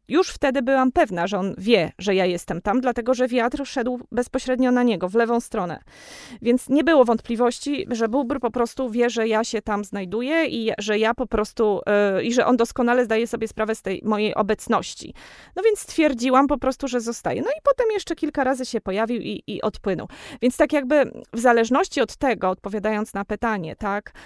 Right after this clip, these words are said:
jaki to jest, który to jest z tych bobrów, one różnie się pojawiają. Czasami się, y, pojawiają i w zależności od tego, ile mają roboty. I w zależności od tego, który konkretnie osobnik tego dnia,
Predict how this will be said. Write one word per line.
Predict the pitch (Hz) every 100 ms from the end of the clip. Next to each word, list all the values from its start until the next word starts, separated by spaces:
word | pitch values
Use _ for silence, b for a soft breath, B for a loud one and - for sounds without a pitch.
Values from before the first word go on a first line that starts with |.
| B -
jaki | 226 262 - -
to | 247
jest, | 233 214 - -
który | - 302 294
to | 226
jest | 208 -
z |
tych | 233 202
bobrów, | 202 202 254
one | - 285 302
różnie | 302 302 349
się | 330
pojawiają. | 320 349 349 339 226 170 165
Czasami | 233 - 269 262
się, | - 220 - - 101 139
y, | -
pojawiają | 269 233 226 233 220 175 - -
i | 233
w |
zależności | 226 269 302 294 269 311
od | -
tego, | 285 285
ile | 277 294
mają | 294 302 320
roboty. | 339 339 254 - - B B 226 _ -
I |
w | 208
zależności | 233 240 254 277 -
od | 285 -
tego, | 285 269
który | - - - 370 254 208
konkretnie | 220 220 247 262 262 262
osobnik | 240 285 262 285 -
tego | 277 247 254
dnia, | 254 254 254